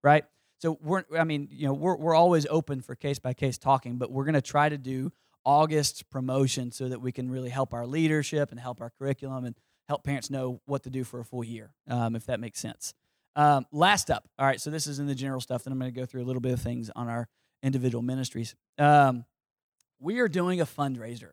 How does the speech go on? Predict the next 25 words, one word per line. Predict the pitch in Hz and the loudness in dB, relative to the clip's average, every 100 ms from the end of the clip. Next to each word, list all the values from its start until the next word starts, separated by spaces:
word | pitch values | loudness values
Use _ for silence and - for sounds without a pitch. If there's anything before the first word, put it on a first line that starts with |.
| _ | _
okay? | 120 - 170 185 - _ - | -6 4 6 4 -2 _ -8
And | 135 135 | -2 -2
you | 135 170 285 | -2 -2 2
guys | 190 156 156 147 | 4 6 6 4
are | 143 | 0
gonna | 147 | 0
be | 143 | 2
able | 143 | 2
to | 127 | 2
help | 143 156 | 0 2
me | 139 | 2
out | 131 120 | 2 -2
a | 120 | -6
lot | 120 123 123 113 - - | -8 -4 -2 -2 -4 -12
in | 110 | -12
it. | - _ | -14 _
And | 127 127 | -6 0
so | 156 | 4
this | 139 165 | 4 2
is | 180 | 0
a | 175 | 0
different | 170 202 165 | 2 2 2
kind | 156 | 0
of | 143 | 2
fundraiser. | 143 135 127 127 | 2 2 0 0